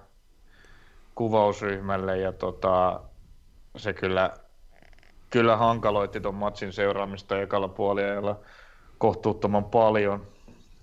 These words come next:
Mut mut, mut, tulipa se nyt silti katseltua. Ekalla puolella ei kylläkään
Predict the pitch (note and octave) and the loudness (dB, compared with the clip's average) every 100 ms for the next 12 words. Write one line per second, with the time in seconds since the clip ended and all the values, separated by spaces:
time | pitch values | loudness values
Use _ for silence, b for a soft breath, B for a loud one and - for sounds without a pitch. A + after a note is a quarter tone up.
0 | - A2 A2 A2 - - - - - b | -18 -4 -2 -2 -8 -20 -20 -20 -20 b
1 | b b b b b - - A#2 A#2+ C3 | b b b b b -20 -8 -4 -2 2
2 | B2 A#2 - - - A#2+ A#2+ B2+ B2 - | 0 0 -12 -10 -2 0 2 0 0 0
3 | C3+ B2 C3+ C3+ C3 B2 G#2+ A2+ G#2+ G#2 | 0 0 2 2 2 -2 -2 0 0 0
4 | - _ _ _ _ _ _ _ _ _ | -6 _ _ _ _ _ _ _ _ _
5 | _ _ - G#2 A2+ G#2+ A2 G#2 G#2 G#2 | _ _ -10 -2 -2 0 2 4 4 2
6 | G#2 - - A2+ A2 A2 A2+ A2 G#2+ G#2+ | 0 -2 -6 -2 -2 -2 -2 -2 2 2
7 | G#2 G2+ | 2 -2